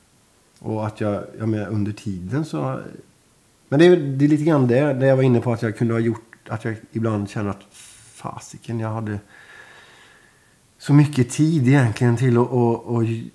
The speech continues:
ju-, hade gjort, kunnat gjort mer av andra saker under den tiden. För att, jag menar, vi, vi behövde ju inte repa så mycket. <laughs> Utan det var ju mer, vi åkte ju bara ut och lira.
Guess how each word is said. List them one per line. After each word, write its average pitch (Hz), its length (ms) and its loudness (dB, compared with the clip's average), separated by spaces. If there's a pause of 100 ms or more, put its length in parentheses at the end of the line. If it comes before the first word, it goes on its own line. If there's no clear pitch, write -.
(140)
ju-, 120 440 -6
hade 120 240 -2
gjort, 117 540 -2
kunnat 117 260 -4
gjort 139 480 -10 (180)
mer 117 640 0
av 113 420 -6
andra 120 400 -2
saker 131 440 -6
under 107 360 -2
den 98 220 -4
tiden. 104 440 -6 (640)
För 117 120 -8
att, - 260 -14
jag 110 100 -6
menar, 98 340 -4 (200)
vi, 107 240 -10 (220)
vi 110 100 -8
behövde 107 200 -4
ju 117 60 0
inte 110 200 -6
repa 143 600 -4
så 147 120 -6
mycket. 139 300 -6 (460)
<laughs> - 460 -6
Utan 120 300 -2
det 104 80 0
var 117 120 0
ju 139 80 2
mer, 131 400 0
vi 110 140 -2
åkte 113 220 -6
ju 143 60 -2
bara 135 160 0
ut 110 180 -4
och 107 60 -2
lira. 107 480 -4